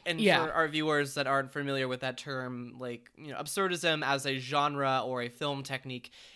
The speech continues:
Speaker 1: is utilizing, like, the strangest things you could possibly imagine are things that just make no sense to convey a deep and meaningful story. And the film, and I think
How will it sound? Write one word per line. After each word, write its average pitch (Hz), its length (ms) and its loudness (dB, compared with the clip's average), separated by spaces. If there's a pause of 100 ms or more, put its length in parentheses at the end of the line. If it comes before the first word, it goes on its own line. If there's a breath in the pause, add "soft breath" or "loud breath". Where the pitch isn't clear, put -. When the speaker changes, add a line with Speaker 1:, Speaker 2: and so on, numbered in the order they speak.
Speaker 1:
is 143 260 -2
utilizing, 139 880 0
like, 113 420 -8 (1500)
the 175 120 -8
strangest 254 960 2
things 214 420 4
you 208 120 0
could 180 140 -8
possibly 190 480 0
imagine 160 500 0
are 143 100 -2
things 165 280 -4
that 160 140 -6
just - 120 -12
make 160 300 -2
no 147 280 -2
sense 151 600 -2
to 175 320 -4 (140)
convey 156 640 0
a 139 80 -4
deep 143 360 -4
and 135 160 -4
meaningful 131 460 -8
story. 127 680 -10 (260 soft breath)
And 170 100 0
the 180 60 0
film, 220 380 0
and 175 80 2
I 185 40 2
think 208 280 -4